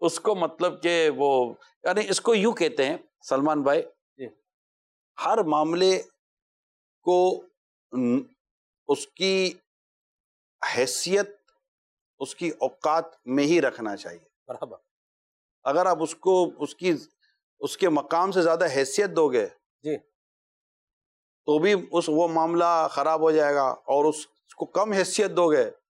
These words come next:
Speaker 2: تو بھی کام
Speaker 1: تبھی معاملہ خراب ہو جائے
Speaker 2: ایسی
Speaker 1: گا۔
Speaker 2: بات ہے، درست
Speaker 1: دیکھ،
Speaker 2: فرمایا۔
Speaker 1: کسی مسئلے کو بہت زیادہ ٹائم دے دو گے، جو اس کی، جو اس کا حق نہ تھا اس معاملے کا،
Speaker 2: صحیح۔
Speaker 1: تبھی معاملہ خراب ہو جائے گا۔
Speaker 2: صحیح۔
Speaker 1: اگر اس کو، اس معاملے کو آپ نے اس سے کم ٹائم دیا،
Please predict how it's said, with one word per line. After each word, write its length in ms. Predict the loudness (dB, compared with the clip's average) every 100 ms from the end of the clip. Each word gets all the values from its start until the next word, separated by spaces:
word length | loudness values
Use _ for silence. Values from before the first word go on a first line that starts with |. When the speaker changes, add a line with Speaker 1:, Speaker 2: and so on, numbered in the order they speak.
| _ _ _ -16
Speaker 2:
تو 100 | -12
بھی 120 | -10
کام 200 | -8 -2
Speaker 1:
تبھی 200 | 0 2
معاملہ 280 | 2 2 0
خراب 300 | 0 0 2
ہو 140 | 2
جائے 140 | 2 0
Speaker 2:
ایسی 160 | 0
Speaker 1:
گا۔ 40 | -2
Speaker 2:
بات 220 | -4 -6
ہے، 40 |
درست 180 | -8 -2
Speaker 1:
دیکھ، 180 | -2 -4
Speaker 2:
فرمایا۔ 260 | -12 -12 -6
Speaker 1:
کسی 320 | -4 0 0
مسئلے 440 | 0 -2 -2 -2 0
کو 420 | 2 2 2 -4 -14 -14 -4
بہت 260 | 0 0 2
زیادہ 260 | 0 0 0
ٹائم 200 | 0 0
دے 120 | 2 2
دو 200 | 4 4
گے، 140 | 2
جو 120 | 2
اس 120 | 0
کی، 220 | -2 0 0 0
جو 140 | 0
اس 80 | 0
کا 200 | -2 -4
حق 140 | -2
نہ 200 | -2 0 -2
تھا 160 | -4 -8 _ _ -12
اس 160 | -6 -2
معاملے 400 | -2 0 0 0
کا، 180 | -2 -4 _ -14
Speaker 2:
صحیح۔ 200 | -12 -6
Speaker 1:
تبھی 200 | -2 2
معاملہ 300 | 2 0 0
خراب 300 | -2 0 2
ہو 100 | 2
جائے 260 | 2 2 0
گا۔ 180 | -4 -10 _ _
Speaker 2:
صحیح۔ 200 | -16 -14 -4
Speaker 1:
اگر 260 | 0 0 0
اس 120 | 2
کو، 100 | 0
اس 100 | 0 -8
معاملے 400 | -2 -2 0 0
کو 80 | 0
آپ 160 | 0 0
نے 80 |
اس 300 | -2 -4 -6
سے 100 | -4
کم 280 | 0 -2 -2
ٹائم 320 | -2 -2 -2
دیا، 320 | -2 0 0